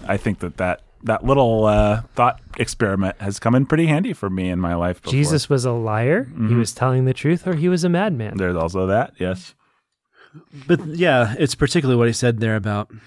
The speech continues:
Speaker 3: "Well, who do you know has a history of lying? Is it Lucy or is it Edmund?"
Speaker 1: Mm-hmm.
Speaker 3: That just was a very helpful way of being very cool and calm and collected about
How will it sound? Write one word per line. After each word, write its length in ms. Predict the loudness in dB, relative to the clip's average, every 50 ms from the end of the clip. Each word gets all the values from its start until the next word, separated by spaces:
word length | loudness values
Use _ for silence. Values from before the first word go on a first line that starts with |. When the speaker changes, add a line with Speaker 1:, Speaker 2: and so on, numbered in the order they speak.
| _ -8 -4
Speaker 3:
"Well, 140 | -2 0
who 140 | 2 2 2
do 80 | 2 2
you 160 | 0 0 0
know 180 | 0 0 -2 -2
has 220 | -2 -2 -4 -4
a 40 | -4
history 340 | -4 -4 -4 -2 -2 -2 -2
of 100 | -2 -2
lying? 320 | -2 -2 -2 -4 -4 -8 -8 -6
Is 160 | -6 -4 -4
it 80 | -4
Lucy 420 | -4 -4 -4 -2 -2 -2 -2 -2 -4 -6 -2 2
or 100 | 2 4
is 120 | 4 4
it 60 | 2
Edmund?" 380 | 0 0 -2 -4 -8 -10 -10 -6 0
Speaker 1:
Mm-hmm. 300 | 2 4 6 6 4 4 2 0 _ _ _ _ _ _ _ _ _ _ _ -2
Speaker 3:
That 140 | -2 -2 0
just 320 | 0 -2 -2 -2 -2 -4
was 140 | -4 -4 -4
a 40 | -2
very 200 | -2 -2 -2 0
helpful 420 | 0 -2 -2 -4 -4 -4 -2 0
way 280 | 0 2 2 2 0 0
of 300 | -2 -2 -6 -8 -14 -18 _ _ _ _ _ _ _ _ _
being 200 | -2 0 0 2
very 200 | 2 2 2 0
cool 380 | 0 -2 -2 0 2 2 2 2
and 140 | 0 -2 -2
calm 400 | -2 0 0 0 0 0 -2 -2
and 200 | -4 -6 -8 -10 _ _ _ _ -14 -6
collected 420 | 0 2 2 2 2 2 -2 -4
about 340 | -2 -2 -2 -4 -4 -4